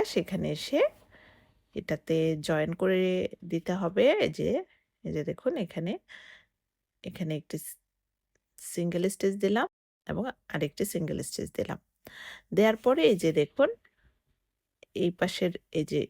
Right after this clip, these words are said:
এই সুতাটা একটু ভালোভাবে এই পাশে এনে আবার একটি সিঙ্গেল স্টিচ দিয়ে দিলাম। তো এভাবে করে আমি সুতাটা কেটে দিলাম এবং সুতাটা সুতার ফাঁকায় ফাঁকায় ইন করে দিতে হবে।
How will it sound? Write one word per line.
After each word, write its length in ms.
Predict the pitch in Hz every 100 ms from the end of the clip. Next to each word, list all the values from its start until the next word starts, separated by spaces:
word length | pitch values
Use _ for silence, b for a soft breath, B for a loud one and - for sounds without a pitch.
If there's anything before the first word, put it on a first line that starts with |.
| _
এই 160 | 214 170
সুতাটা 560 | - 185 - 196 175 196 370 b b _
একটু 220 | - - 160
ভালোভাবে 720 | 160 185 190 208 214 196 - 226 370 -
এই 140 | 160 160
পাশে 340 | - 160 - - -
এনে 320 | 160 160 226 415 B B B B B B -
আবার 240 | 143 165 170
একটি 200 | 175 180
সিঙ্গেল 360 | - 170 151 147
স্টিচ 320 | - 415 494 -
দিয়ে 220 | 165 147 135
দিলাম। 280 | - - - _ _ _ _ _ _ _ _ _ _ -
তো 20 |
এভাবে 300 | 180 196 190
করে 320 | 190 190 196 302 554 _ _ _ _ _ _ _ -
আমি 280 | 156 165 262 494 _ b _
সুতাটা 360 | - 175 160 160
কেটে 280 | - 208 233
দিলাম 280 | 220 254 370
এবং 220 | 190 165 147
সুতাটা 500 | - 208 240 240 180 359 B B B B -
সুতার 320 | - 180 165
ফাঁকায় 420 | - 185 - 233
ফাঁকায় 420 | 262 220 - 254 262
ইন 160 | 170 156
করে 260 | 139 156 151
দিতে 260 | 156 -
হবে। 300 | 170 170 202